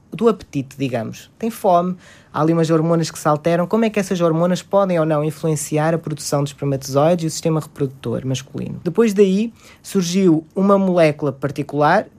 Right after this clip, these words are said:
que de facto se mostrou ser importante para o funcionamento do próprio espermatozoide. E, portanto, começámos, a partir da obesidade e dos estudos hormonais, a tirar informações do funcionamento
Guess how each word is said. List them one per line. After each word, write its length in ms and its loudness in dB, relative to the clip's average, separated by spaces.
que 80 -2
de 80 -4
facto 480 -2
se 200 -6
mostrou 480 0
ser 240 -2
importante 720 -2
para 360 2
o 60 -10
funcionamento 560 -2
do 40 -6
próprio 280 -6
espermatozoide. 760 -4
E, 120 0
portanto, 360 0
começámos, 800 0
a 80 -2
partir 380 0
da 100 2
obesidade 800 0
e 200 -2
dos 260 -4
estudos 260 -4
hormonais, 640 0
a 40 -4
tirar 280 0
informações 800 -2
do 100 -4
funcionamento 960 -2